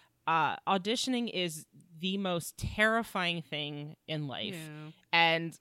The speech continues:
Speaker 1: to get to have the, the break of being on the other side of the table and just chilling out and trying to help people feel calm and be like,
Speaker 2: <laughs>
Speaker 1: "I'm here to, to help make your dreams come true and find new talent," and all that.
Speaker 2: <laughs>
Speaker 1: That just sounds exciting.
Speaker 2: It is.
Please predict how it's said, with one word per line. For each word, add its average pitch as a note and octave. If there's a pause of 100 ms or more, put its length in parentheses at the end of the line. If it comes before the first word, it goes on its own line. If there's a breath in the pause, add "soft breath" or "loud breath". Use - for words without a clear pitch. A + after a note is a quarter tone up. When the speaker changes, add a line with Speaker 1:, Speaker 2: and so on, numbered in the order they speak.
(100)
Speaker 1:
to G#3
get A3
to A#3+
have G3+
the, E3
the E3
break E3
of D#3+
being E3+
on D#3+
the D#3
other D#3+
side D#3+
of D#3+
the D3+
table D3+
and D#3
just D#3
chilling D#3+
out D3
and D3+
trying D#3
to D3+
help D3
people D#3+
feel E3
calm E3
and D#3
be D3
like, C#3+ (180)
Speaker 2:
<laughs> A3
Speaker 1:
"I'm E3+
here E3+
to, C3 (140)
to F#3+
help D3+
make G#3+
your G3+
dreams F#3+
come A#3
true F#3
and D#3
find E3+
new E3+
talent," D#3+
and D#3+
all D#3+
that. D#3+
Speaker 2:
<laughs> D3+ (260 loud breath)
Speaker 1:
That F#4
just -
sounds D3+
exciting. C#3+
Speaker 2:
It D#4 (280)
is. E3+